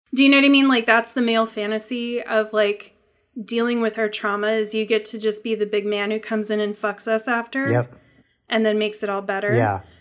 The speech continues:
Speaker 1: And there's no, like, sitting with the reality of, of what that looks like,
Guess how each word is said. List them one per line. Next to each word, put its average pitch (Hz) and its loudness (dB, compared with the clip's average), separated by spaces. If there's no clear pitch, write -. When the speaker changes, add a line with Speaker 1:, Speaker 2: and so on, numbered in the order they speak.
Speaker 1:
And 254 6
there's 247 4
no, 247 4
like, 226 4
sitting 247 2
with 262 -2
the 240 2
reality 220 4
of, 214 -4
of 220 0
what 220 2
that 208 0
looks 214 -6
like, - -10